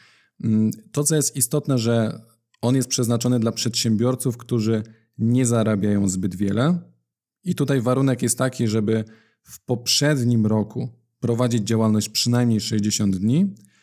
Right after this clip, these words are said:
i osiągnąć przychód proporcjonalnie do tego, do tych dni nie wyższy niż sto dwadzieścia tysięcy złotych. I mówiąc tutaj proporcjonalnie, mam na myśli to, że kwota stu dwudziestu tysięcy złotych,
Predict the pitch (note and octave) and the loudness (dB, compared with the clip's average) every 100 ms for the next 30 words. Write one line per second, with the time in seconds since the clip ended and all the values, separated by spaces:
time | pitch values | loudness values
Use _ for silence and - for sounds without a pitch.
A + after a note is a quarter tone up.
0 | _ _ _ E3+ G3 G3 - _ - B2+ | _ _ _ 0 2 0 -6 _ -4 -2
1 | - D3 C#3 A#2+ - - C#3 C3+ A#2 - | 2 2 2 0 -4 -2 0 -2 -4 -10
2 | _ - - C#3 C3+ B2+ - A#2+ B2+ B2+ | _ -20 -4 -4 0 -2 0 2 2 2
3 | A#2 A2 A2 G#2+ G#2 G#2+ G#2+ B2 G#2+ G#2+ | 2 0 0 -2 0 -2 -6 -8 -2 0
4 | A2 A2 G#2+ G#2 B2 C3+ B2 A#2 A#2+ A2 | 0 -2 -2 0 2 0 0 2 2 2
5 | C3+ - A#2+ A2+ A#2+ - - - - B2+ | 0 0 2 2 0 -2 -8 -4 -2 -2
6 | A2 A2 G#2+ G#2+ G#2+ G#2 - G#2 G2 F#2+ | -2 -2 -2 -2 -4 -4 -4 -2 -2 -2
7 | G2+ G#2 G#2 - _ _ _ _ - _ | -2 -2 -4 -14 _ _ _ _ -20 _
8 | - - _ _ _ - B2 B2 B2 C#3+ | -20 -20 _ _ _ -2 0 0 2 0
9 | C#3 C3+ C3+ C3 A#2 - B2+ A#2 B2 B2+ | 2 0 0 -2 -6 -4 -2 0 0 2
10 | C3+ C3+ B2 A#2+ B2 B2 A#2+ A#2 B2+ A#2 | 2 4 4 2 2 0 -2 -2 0 0
11 | A2+ G#2 - - B2 A#2 A#2 G#2+ G#2 A2 | 0 -2 -8 -8 -6 -2 0 2 2 0
12 | - C#3+ B2+ B2 A#2+ A#2 A#2+ A#2 B2 A#2 | 0 -2 0 0 0 -2 -2 0 0 0
13 | - A2 B2 A#2+ A2+ - | -2 0 -2 -2 -6 -6